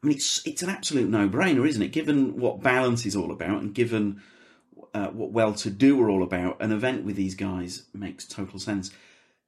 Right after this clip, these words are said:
Gosh, it's sooner than I realised. <laughs> Wednesday, the eighteenth of September, six thirty P M arrival for a six forty-five P M, and, I, and, I,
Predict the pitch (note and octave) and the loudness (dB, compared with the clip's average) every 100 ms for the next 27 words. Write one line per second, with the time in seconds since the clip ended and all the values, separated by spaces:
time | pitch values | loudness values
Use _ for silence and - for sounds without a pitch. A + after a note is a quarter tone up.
0 | _ - F3 - A#2+ - - D#3 D3 D3+ | _ 0 0 0 -6 -2 2 2 4 4
1 | D3+ D3+ B2+ G#2 F#2+ G2 - - - - | 4 6 4 4 2 -2 -2 -4 -6 -18
2 | - - - D#3+ A#3 A#3+ D3+ C3+ A#2+ D3+ | -20 -12 -2 2 2 2 2 4 4 2
3 | - - - - C3+ D#3 C#3 F3 E3 D3+ | 0 -16 -20 -8 0 0 0 -4 -4 -6
4 | C#3+ D3 - D3+ D3 G#2 F2+ - _ _ | -6 -6 -6 -4 -2 -2 -2 -6 _ _
5 | _ _ _ - - - - - - - | _ _ _ -20 -10 -6 -4 -4 -4 -2
6 | E3 E3 C#3 C#3 - D#3 D#3 D3 C#3+ C#3 | 0 0 -4 -4 4 6 6 4 4 4
7 | C3+ B2+ B2+ G2+ C3 - _ _ _ _ | 2 0 -2 -2 -6 -8 _ _ _ _
8 | _ - A#2+ A#2 - D3 - - C#3+ C3 | _ 0 2 4 2 -2 -4 0 4 4
9 | B2+ A#2 B2 A#2+ A#2+ - G2+ F#2+ F2+ G2 | 2 0 2 2 2 2 4 4 2 0
10 | G2 F#2+ - G2 | 2 0 2 0